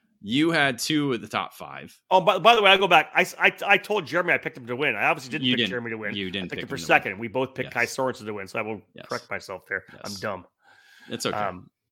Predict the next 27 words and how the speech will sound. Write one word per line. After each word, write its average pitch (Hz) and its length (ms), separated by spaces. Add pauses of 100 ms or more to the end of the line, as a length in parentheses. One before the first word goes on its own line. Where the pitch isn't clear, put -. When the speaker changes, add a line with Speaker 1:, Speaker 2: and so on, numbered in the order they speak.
Speaker 2:
yeah, 226 180
but 143 160
it 147 60
obviously 156 260
helped 170 200
him, 151 180
helped 156 280
give 170 120
him 151 60
some 147 140
pr-, - 160
some 139 180
pro, 160 360
some, 147 260
uh, 139 140
some, 131 420 (320)
what - 100
do 175 60
you - 40
call 120 180
it? - 60 (520)
Speaker 1:
Yeah, 233 200 (220)
but 160 140
Speaker 2:
So 185 160
Speaker 1:
here 196 120
Speaker 2:
we 180 100
Speaker 1:
you 175 120